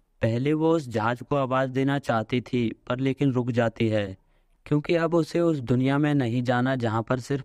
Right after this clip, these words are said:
पैसों की वैल्यू है, क्योंकि अब यहाँ पर तो उसकी बहुत मस्त की कट रही है ना, और वो यहीं पर रहने का फैसला कर चुकी है।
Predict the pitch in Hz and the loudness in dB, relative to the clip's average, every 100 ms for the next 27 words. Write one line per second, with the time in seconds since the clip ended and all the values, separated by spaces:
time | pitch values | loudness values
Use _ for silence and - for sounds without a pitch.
0 | - 127 113 127 123 131 113 110 113 107 | -2 -2 0 -4 -2 0 2 2 2 2
1 | 101 92 - _ _ - 131 135 139 135 | 0 -4 -10 _ _ -2 0 2 0 0
2 | 131 113 110 110 120 120 127 117 - 120 | 0 2 0 0 0 2 0 0 -4 -2
3 | 117 120 123 117 113 - 117 120 - 107 | 0 0 0 0 -2 -4 -2 -2 -2 -2
4 | - 101 101 104 113 120 104 - _ _ | 0 0 0 0 0 -2 -6 -16 _ _
5 | _ - 127 131 139 139 123 123 131 147 | _ -4 -2 0 2 2 2 0 0 -2
6 | 131 117 123 127 139 - 117 - 131 127 | 0 2 2 2 -2 0 -2 0 -2 -2
7 | 131 123 - 110 110 104 95 | -4 -4 -6 0 0 0 -2